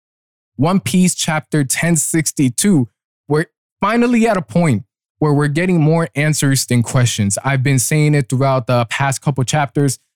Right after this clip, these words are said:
The last bit from Luffy fighting Kaido and onward, more revelations, less questions.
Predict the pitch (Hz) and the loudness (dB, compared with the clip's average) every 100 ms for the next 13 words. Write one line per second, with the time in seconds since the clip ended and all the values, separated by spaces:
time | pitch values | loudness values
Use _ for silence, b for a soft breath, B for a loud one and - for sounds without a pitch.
0 | - 147 151 196 - 190 190 180 151 139 | -6 -2 0 -2 0 -2 -2 -2 0 0
1 | 131 185 196 185 175 170 170 135 - - | 2 0 2 -2 0 0 0 -2 -6 -4
2 | 160 185 180 - 120 120 156 185 190 208 | 0 0 -2 0 -2 0 0 2 0 0
3 | - _ _ _ _ 131 160 180 165 156 | -4 _ _ _ _ 0 2 2 0 0
4 | 151 143 131 143 135 - 147 143 143 - | 0 2 0 2 0 -2 -2 -2 -2 -6
5 | - 143 135 - 131 123 117 | -2 0 0 0 2 2 0